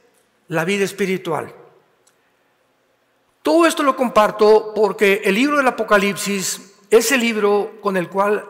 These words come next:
la revelación de Dios termina este maravilloso libro. Si no tuviéramos el Apocalipsis,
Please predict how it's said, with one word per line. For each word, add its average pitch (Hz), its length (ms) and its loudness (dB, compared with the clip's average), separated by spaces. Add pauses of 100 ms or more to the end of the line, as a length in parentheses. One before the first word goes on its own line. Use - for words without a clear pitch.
la 180 180 0
revelación 170 580 -4
de 190 140 -2
Dios 185 480 -6 (320)
termina 208 640 -2
este 208 300 0
maravilloso 170 640 -4
libro. 151 400 -6 (1400)
Si - 200 0
no 320 140 0
tuviéramos 285 520 0
el 190 80 2
Apocalipsis, 214 1120 -4